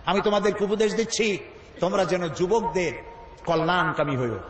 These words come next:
কারণ যুবকেরা তাদের হৃদয় কমল, আর আল্লাহ তাআলা আমাকে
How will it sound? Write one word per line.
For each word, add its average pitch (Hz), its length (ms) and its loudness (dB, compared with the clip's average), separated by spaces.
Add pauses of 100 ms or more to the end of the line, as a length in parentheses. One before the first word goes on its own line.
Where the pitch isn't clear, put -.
(640)
কারণ 214 280 2
যুবকেরা 262 720 2 (1040)
তাদের 170 240 2
হৃদয় 254 320 4
কমল, 262 540 2 (680)
আর 196 80 2
আল্লাহ 311 400 4
তাআলা 294 200 4
আমাকে 269 560 0